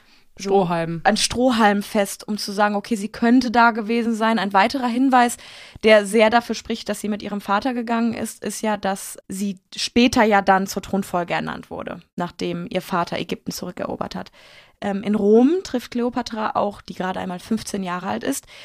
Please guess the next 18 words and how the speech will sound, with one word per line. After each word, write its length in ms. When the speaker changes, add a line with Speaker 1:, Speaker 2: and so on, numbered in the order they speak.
Speaker 1:
das 260
erste 380
Mal 320
auf 140
den 200
Feldherren 540
Marcus 320
Antonius, 520
der 140
hat 140
für 100
ihre 200
weitere 280
Geschichte 400
eine 160
große 280
Bedeutung. 520
Und 340